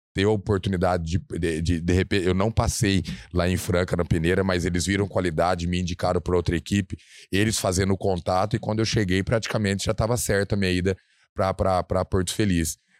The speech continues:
Aí fiz alguns treinamentos em Porto Feliz ali, e deu tudo certo, acertaram comigo, e na época as competições começavam em abril,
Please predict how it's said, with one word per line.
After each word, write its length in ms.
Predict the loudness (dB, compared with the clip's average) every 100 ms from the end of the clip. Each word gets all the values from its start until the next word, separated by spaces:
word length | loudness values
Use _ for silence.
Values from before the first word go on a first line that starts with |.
| _
Aí 360 | 0 2 2 2
fiz 260 | 0 2
alguns 300 | 0 0 -2
treinamentos 500 | -2 -2 0 -2 -4
em 60 | -4
Porto 260 | -4 -2
Feliz 380 | -2 0 0 0
ali, 300 | 0 0 -2 _ _ _ _ _
e 340 | -2 0 0 -2
deu 220 | 0 -2
tudo 200 | 0 -2
certo, 580 | 0 2 2 -2 -6 -4
acertaram 560 | -2 0 -2 0 0 0
comigo, 540 | -2 0 0 0 -4 -8 _ _
e 540 | -2 0 2 2 0 0
na 120 | 0
época 400 | 0 0 0 -2
as 120 | -2 -4
competições 520 | -2 -2 0 -2 -2
começavam 500 | 0 -2 0 0 0
em 80 | 0
abril, 420 | 0 0 0